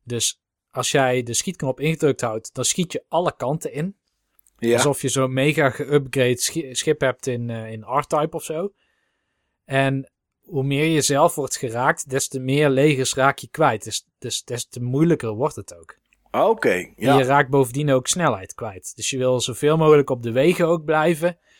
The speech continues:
Speaker 1: want dan hou je het momentum erin. Maar dan tegelijkertijd komen obstakels ook dan weer sneller naar je toe.
Speaker 2: Ja,
Speaker 1: Dus dat is
Speaker 2: precies.
Speaker 1: best
Speaker 2: Ja,
Speaker 1: een
Speaker 2: dat
Speaker 1: leuke
Speaker 2: is
Speaker 1: afweging.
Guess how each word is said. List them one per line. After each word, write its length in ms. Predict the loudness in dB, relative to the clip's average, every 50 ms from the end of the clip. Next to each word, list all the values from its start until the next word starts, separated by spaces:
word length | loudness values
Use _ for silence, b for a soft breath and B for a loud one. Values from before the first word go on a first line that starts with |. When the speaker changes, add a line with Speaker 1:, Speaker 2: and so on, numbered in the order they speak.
| _ _ _
Speaker 1:
want 220 | -6 -4 -4 -2
dan 360 | -2 -2 0 0 -2 -4 -8 -10 _
hou 280 | _ -2 2 2 4
je 80 | 4 4
het 120 | 2 2
momentum 500 | -2 -4 -2 -2 -2 -2 0 -2 -4 -6 -4 -8
erin. 360 | -10 -10 -10 -12 -14 -14 -16 _ _ _ _ _ _ _ _
Maar 140 | _ -20 -14
dan 220 | -8 -6 -4 -4
tegelijkertijd 760 | -4 -6 -8 -6 -4 -2 -2 -2 -2 0 2 2 2 2 2
komen 260 | 2 0 0 0 0
obstakels 560 | -2 -4 -4 -2 0 2 2 2 0 0 0 0
ook 120 | 0 0
dan 160 | 0 -2 0
weer 140 | -2 -2 -2
sneller 340 | -2 -2 -2 -2 -2 -2 -2
naar 160 | -4 -4 -4
je 120 | -4 -4
toe. 180 | -6 -8 -10 -12 -16 _ _ _ _ _ _ _ _ _ _ _ _ _
Speaker 2:
Ja, 340 | 2 4 6 8 8 6
Speaker 1:
Dus 80 | 6 4
dat 100 | 2 0
is 60 | 2 4
Speaker 2:
precies. 200 | 4 4 6 6
Speaker 1:
best 120 | 6 8
Speaker 2:
Ja, 60 | 6
Speaker 1:
een 80 | 6 6
Speaker 2:
dat 100 | 6 6
Speaker 1:
leuke 60 | 6
Speaker 2:
is 120 | 4 2
Speaker 1:
afweging. 480 | 0 -2 -4 -6 -8 -8 -8 -10 -10 -14